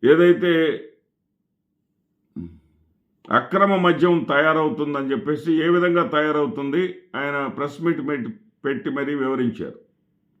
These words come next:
కానీ చివరికి ఏమైంది, ఆయనే మద్యం తయారు, అక్రమ మద్యం తయారీకి కారకుడని, ఆయన సలహా మేరకే మేము నడుపుతున్నామని ఆయననే జైల్లో పెట్టినటువంటి పరిస్థితి.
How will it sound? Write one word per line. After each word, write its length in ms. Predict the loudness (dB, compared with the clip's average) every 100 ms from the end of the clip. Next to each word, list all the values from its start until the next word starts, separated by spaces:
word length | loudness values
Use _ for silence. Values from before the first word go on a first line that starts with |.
| _ _ _ _ _ _ _
కానీ 240 | 2 4 2
చివరికి 440 | 2 2 2 2
ఏమైంది, 520 | 2 2 2 4 4 4 2 -6 -14 _ _ _ _ _ _ -8
ఆయనే 600 | -2 0 2 2 2 2 0 -2 -10 _ _ _ _ _ _ _ _ -8
మద్యం 340 | -2 0 0
తయారు, 360 | 0 2 4 4
అక్రమ 320 | 0 -2 0
మద్యం 580 | 0 0 -4 -4 -4 -4 -4
తయారీకి 460 | -2 0 -2 -4 -6
కారకుడని, 560 | -4 -4 -4 -6 -6
ఆయన 340 | -4 -4 -2 -2
సలహా 400 | 0 2 4 4
మేరకే 800 | 2 -2 -2 0 2 0 -6 -20 _ _ _ _ -6
మేము 180 | -2 -2
నడుపుతున్నామని 960 | -2 -4 -4 -4 -2 -2 -2 -4 -6 -16 _ _ _ _ _ _ _ -4
ఆయననే 840 | 0 2 2 0 0 0 -2 -8 -14
జైల్లో 400 | -4 0 2 2
పెట్టినటువంటి 580 | 0 -2 -4 -6 -4 -4
పరిస్థితి. 520 | -6 -8 -10 -20 -20